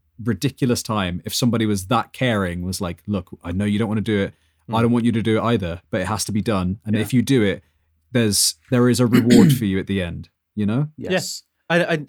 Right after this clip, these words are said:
Speaker 2: I know from just working at, like, I mean, f-, uh, my, my experience comes from the audio side of a lot of things.
Speaker 1: Hmm.
Speaker 2: I, <sighs> the end of a project to get final mixes out, whether it's an episode or something, or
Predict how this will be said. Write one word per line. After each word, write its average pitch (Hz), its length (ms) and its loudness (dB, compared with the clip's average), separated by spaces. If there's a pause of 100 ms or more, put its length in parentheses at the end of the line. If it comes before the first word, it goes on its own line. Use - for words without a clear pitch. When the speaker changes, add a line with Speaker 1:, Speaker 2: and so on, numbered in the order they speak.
(160)
Speaker 2:
I 151 60 -2
know 160 180 0
from 131 200 -4
just 117 140 -12
working 123 300 0
at, 120 40 -4
like, 110 280 -6 (760)
I 123 60 -6
mean, 113 140 -4
f-, - 140 -14
uh, 120 160 -4 (460)
my, 139 200 -2
my 156 160 0
experience 143 280 -4
comes 131 220 -2
from 120 100 -4
the 113 80 -4
audio 110 180 -4
side 107 300 -4
of 101 180 -8
a 104 40 -10
lot 110 140 -6
of 113 80 -14
things. 107 440 -8 (520)
Speaker 1:
Hmm. 95 220 -2
Speaker 2:
I, 123 160 -6 (720)
<sighs> - 240 -14
the 143 200 -4
end 147 260 2
of 120 80 0
a 123 80 0
project 113 680 -6
to 107 60 -8
get - 120 -12
final 120 360 -2
mixes 113 400 -8
out, 107 200 -6
whether 107 220 -6
it's - 160 -12
an 107 60 -8
episode 101 320 -8
or 92 60 -10
something, 95 440 -10
or 101 320 -6